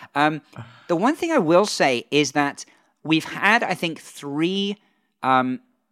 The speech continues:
participants, uh, lugers, I think they all were, that, who, who were tested positive, um, largely asymptomatic, while they were over in China for the test events. And, uh, there was an accident for, for another luger, and, and sort of he ended up in Chinese hospitals.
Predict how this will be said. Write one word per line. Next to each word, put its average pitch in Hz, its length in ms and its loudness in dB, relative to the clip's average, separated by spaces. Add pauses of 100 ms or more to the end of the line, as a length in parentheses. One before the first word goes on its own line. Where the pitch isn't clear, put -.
(360)
participants, 139 920 -2 (340)
uh, 120 380 2
lugers, 147 460 0
I 120 80 -2
think - 300 -4
they 123 120 2
all 120 280 2
were, 113 320 0
that, 117 220 -6
who, 143 200 -2
who 143 300 -4
were 135 240 0 (100)
tested 180 320 -4
positive, 110 560 -2 (300)
um, 120 280 0
largely 143 460 2
asymptomatic, 131 920 -4 (1000)
while 131 200 4
they 143 120 4
were 135 140 4
over 127 220 0
in 117 80 -4
China 117 340 -6
for 110 240 -8
the 101 60 -10
test - 300 -6
events. 113 440 -6
And, 127 280 -4 (840)
uh, 120 420 -2 (200)
there 143 80 -2
was 143 140 -2
an 139 80 0
accident 131 520 0
for, 120 200 2
for - 180 -4
another 135 260 2
luger, 135 300 0
and, 117 180 -4
and 110 240 -6
sort 117 200 -4
of 113 80 -2
he 123 120 -4
ended 123 200 -2
up 113 100 -2
in 117 80 -6
Chinese 110 300 -6
hospitals. 123 420 -4